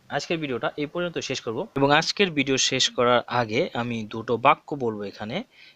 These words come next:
এবং আপনাদের বলতে হবে এই বাক্য দুটোর ভিতর থেকে কোন বাক্যটা কোনো মেয়ের উদ্দেশ্যে বা কোনো মেয়ে বলছে, এবং কোন বাক্যটা কোনো ছেলের উদ্দেশ্যে বা কোনো ছেলে বলছে। তো আমার প্রথম বাক্যটা হচ্ছে,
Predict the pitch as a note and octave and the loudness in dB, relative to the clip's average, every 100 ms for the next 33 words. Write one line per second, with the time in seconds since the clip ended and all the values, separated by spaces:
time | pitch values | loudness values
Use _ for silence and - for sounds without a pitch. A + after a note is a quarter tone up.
0 | - G#2+ A#2+ A2 C#3+ E3 D3+ B2+ A#2 A#2+ | -10 -4 -2 -2 0 2 2 2 -2 -2
1 | G#2 G2+ G#2 C#3+ - A#2 A2 A2 B2 - | -4 -4 0 0 0 -4 0 4 4 2
2 | - B2+ F3+ - _ _ C3 B2+ C3 D#3+ | -2 -2 -2 -6 _ _ -8 -2 4 4
3 | B2 G#2+ A2+ G#2 G#2+ C3 E3 - F#3+ G3 | 4 -2 -6 -6 -6 -6 -6 -2 -2 2
4 | F3+ E3 C3+ C3 A#2+ A2+ - - A2 A#2+ | 2 2 -2 0 0 0 -8 -10 -6 0
5 | D3 D3+ C3+ C3 B2 - - G#2 G2 F#2+ | 2 2 0 -4 -2 0 0 -4 -8 -10
6 | G#2+ G#2+ C3 D#3 C3+ G2+ - B2+ A3+ _ | -8 -6 0 0 0 -4 -6 -4 -6 _
7 | - - - _ _ - G#2+ G#2+ D3 E3 | -20 -20 -20 _ _ -12 -8 -6 -2 0
8 | F3 D3+ G#2+ G2+ A2 - G2 F#2+ - A2+ | 2 2 0 -2 -4 -4 -8 -4 -4 -2
9 | A2+ G2+ G2 G2 - D#3 A3+ D4+ _ _ | -2 -4 -6 -2 0 2 0 -2 _ _
10 | G2 G2+ C3 - A#2 E3+ - E3 D3 G2 | -8 -4 -4 -6 -10 -6 -2 0 -2 -4
11 | - _ _ _ - - - _ - G#2+ | -10 _ _ _ -20 -20 -20 _ -10 -8
12 | A2+ A2+ G#2+ _ C#3+ E3 G#3 G#3+ A3 - | -4 -4 -6 _ 2 4 4 2 0 -6
13 | _ _ - A#2 - G2+ G2 G2+ - - | _ _ 0 0 0 -4 -6 -6 -4 -4
14 | B2+ | -4